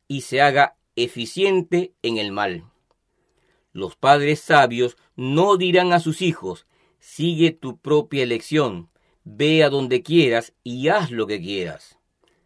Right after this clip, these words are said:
Sino dirán: "Escucha la instrucción del Señor".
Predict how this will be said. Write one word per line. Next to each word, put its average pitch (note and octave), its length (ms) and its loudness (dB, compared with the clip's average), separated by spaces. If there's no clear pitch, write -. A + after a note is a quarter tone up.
Sino C3 720 -4
dirán: A#2+ 520 -2
"Escucha F3+ 720 -2
la D#3 100 2
instrucción D3 720 -2
del C3+ 160 0
Señor". A#2+ 640 -2